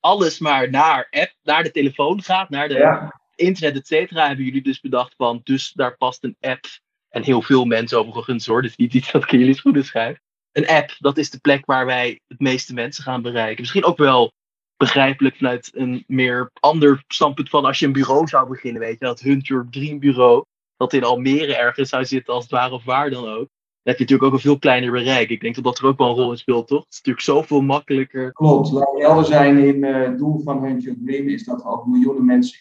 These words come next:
Speaker 2: in de, eh, wereldwijd willen inspireren. Dus het is ook niet, zeg maar, een appje waarvan we denken van, nou, we doen dat specifiek voor de Nederlandse jongeren. Ons doel is gewoon om met het hele verhaal global te gaan en dan is een app inderdaad heel erg gemakkelijk.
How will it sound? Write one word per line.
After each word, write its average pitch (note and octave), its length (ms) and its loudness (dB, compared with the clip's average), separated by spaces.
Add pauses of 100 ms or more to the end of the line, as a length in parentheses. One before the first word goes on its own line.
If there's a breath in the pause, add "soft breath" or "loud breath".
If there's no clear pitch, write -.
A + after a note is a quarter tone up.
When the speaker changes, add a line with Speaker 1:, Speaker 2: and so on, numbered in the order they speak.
(120)
Speaker 2:
in B2+ 160 -12
de, A#2 180 -4
eh, A2+ 80 -10
wereldwijd B2+ 580 0
willen B2 240 0
inspireren. A#2 760 -2
Dus G2+ 180 -20
het A#2+ 120 -12
is A#2 80 -16
ook A2+ 120 -20
niet, B2 160 2
zeg B2 180 -10
maar, A#2 240 -4
een A#2 200 -10
appje A#2+ 180 -10
waarvan A#2+ 360 -8
we A#2 60 -8
denken A#2 180 -8
van, A#2 100 -10
nou, A#2 180 -6
we - 60 -16
doen B2 120 -8
dat A#2 160 -14
specifiek A#2+ 560 -12
voor A#2 100 -20
de A#2 60 -10
Nederlandse B2 560 -4
jongeren. A#2 360 -10 (420)
Ons C#3 260 -2
doel B2+ 140 -4
is B2 120 -4
gewoon B2 300 2
om A#2 60 0
met A#2 100 -2
het G#2+ 80 -8
hele B2 260 -4
verhaal A#2 260 -4
global B2 360 0
te - 140 -8
gaan A2+ 220 -6
en A#2 60 0
dan A#2+ 160 0
is A#2+ 80 0
een B2 140 -6
app B2 160 -6
inderdaad A2+ 380 -4
heel A#2 160 -10
erg A2+ 220 -6
gemakkelijk. - 420 -10